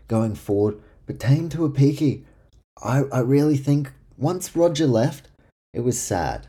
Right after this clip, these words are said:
Like, I spoke about Jack Wighton earlier. I was truly sad when Roger left, but I was like, "I understand." Warriors were not going well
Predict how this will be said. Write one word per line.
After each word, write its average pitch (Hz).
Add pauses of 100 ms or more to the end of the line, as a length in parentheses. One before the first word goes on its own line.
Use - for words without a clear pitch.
(120)
Like, 104
I 107
spoke 131
about 131
Jack 110
Wighton 104
earlier. 101 (300)
I 101
was 127
truly 95
sad 78
when 90
Roger 85
left, 73
but 85
I 87
was 87
like, 82
"I 87
understand." 80 (300)
Warriors 104
were 107
not 101
going 85
well 85